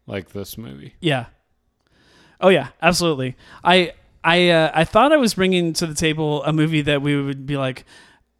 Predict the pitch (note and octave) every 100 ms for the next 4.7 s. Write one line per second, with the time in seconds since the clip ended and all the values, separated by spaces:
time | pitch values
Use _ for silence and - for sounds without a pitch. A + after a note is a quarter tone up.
0 | - D3+ C3+ B2+ B2+ - A3+ B3 G3+ G3+
1 | F#3+ A3+ G#3 E3 D#3+ D3 - - - F#3+
2 | F3+ - - A3+ B3+ G3 E3 D3+ C#3 -
3 | D#3 D3 C#3+ C3+ - D#3+ E3 D3 D3 -
4 | - D#3+ E3+ D3+ D3 C#3+